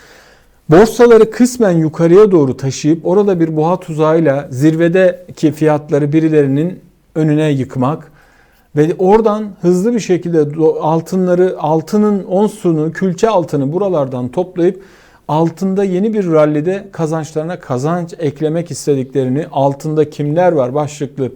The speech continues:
programda da aktarmıştım. Bunu tekrar altını çiziyorum. Yirmi dört ayar altın için dört yüz seksen dokuz, dört yüz doksan üç destekleri çalıştı. Yukarıda dört yüz doksan yedi, beş yüz bir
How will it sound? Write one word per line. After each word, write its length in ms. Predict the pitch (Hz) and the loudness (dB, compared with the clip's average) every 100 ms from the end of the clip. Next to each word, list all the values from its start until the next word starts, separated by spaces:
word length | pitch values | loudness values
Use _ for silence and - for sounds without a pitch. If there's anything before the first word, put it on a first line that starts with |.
| - - _ | -14 -20 _
programda 560 | 175 170 147 135 127 120 | 0 2 2 -2 -4 -6
da 80 | |
aktarmıştım. 720 | 151 147 214 208 147 - 175 | -8 -4 0 0 0 -4 -4
Bunu 200 | 143 139 | -2 -2
tekrar 420 | 131 147 147 151 147 | -2 -2 2 0 2
altını 500 | 131 123 - 131 143 | 0 0 -2 -6 -6
çiziyorum. 520 | 131 113 117 113 113 | -8 -4 -2 -2 -2
Yirmi 300 | 131 147 160 | -2 -2 0
dört 220 | 190 185 | 0 -2
ayar 140 | 190 | -4
altın 340 | 180 160 - 185 | -2 -2 -2 -6
için 260 | 170 233 - - - - - | -6 -8 -8 -16 -20 -16 -2
dört 220 | 165 185 | 0 0
yüz 120 | 208 | -6
seksen 420 | - 185 185 190 190 | -4 -4 -4 -6 -4
dokuz, 320 | 180 202 175 | -6 -6 -2
dört 240 | 175 175 | -2 -2
yüz 180 | 190 170 | -6 -4
doksan 380 | 175 170 - 190 | -6 -6 -6 -4
üç 220 | 196 - | -4 -2
destekleri 640 | 165 - 156 139 143 120 | -2 0 -4 -6 -6 -6
çalıştı. 600 | - 165 175 - - 196 196 - - - - | -2 0 0 0 0 0 0 -12 -20 -14 -4
Yukarıda 540 | 175 170 185 156 139 | -2 4 4 4 2
dört 260 | 156 170 170 | 0 -2 -8
yüz 120 | 151 | -6
doksan 340 | 147 147 143 | -6 -4 -4
yedi, 180 | 123 123 | -4 -4
beş 260 | 147 151 - | -4 -4 -8
yüz 220 | 139 127 | -8 -2
bir 280 | 151 151 | 0 0